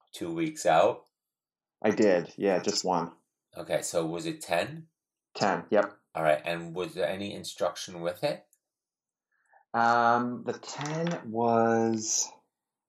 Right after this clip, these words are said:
Speaker 2: let's see, I believe it was just at a s-, it was steady, so
Speaker 1: Okay.
Speaker 2: slightly faster than, like, a slow pace.
Speaker 1: Okay, so I would do twelve steady, or
Speaker 2: Okay,
Speaker 1: even a
Speaker 2: twelve
Speaker 1: half
Speaker 2: steady.
Speaker 1: marathon.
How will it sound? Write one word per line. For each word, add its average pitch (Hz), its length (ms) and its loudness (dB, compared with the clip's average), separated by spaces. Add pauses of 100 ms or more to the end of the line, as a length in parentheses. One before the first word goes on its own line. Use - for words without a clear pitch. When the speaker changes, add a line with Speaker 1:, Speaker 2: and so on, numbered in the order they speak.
(1200)
Speaker 2:
let's - 100 -10
see, - 200 -4 (220)
I - 40 -6
believe 120 840 4 (1700)
it 135 100 8
was 131 180 6
just 135 200 4
at 120 100 6
a 110 40 4
s-, - 280 -4
it 143 80 6
was 127 200 2
steady, 95 640 0
so 117 260 0
Speaker 1:
Okay. 80 200 -4
Speaker 2:
slightly 120 380 0
faster 110 440 0
than, 101 180 -2
like, 95 200 -8
a 95 160 -4
slow 98 500 -2
pace. - 500 -10 (140)
Speaker 1:
Okay, 82 300 -4 (280)
so - 200 0
I 113 180 6
would 170 200 4
do 131 140 -6
twelve 110 600 0 (100)
steady, - 500 -6 (520)
or 110 220 4
Speaker 2:
Okay, 95 120 0
Speaker 1:
even 107 220 0
a - 20 4
Speaker 2:
twelve 98 160 2
Speaker 1:
half 95 100 6
Speaker 2:
steady. 95 140 -6
Speaker 1:
marathon. 90 480 -2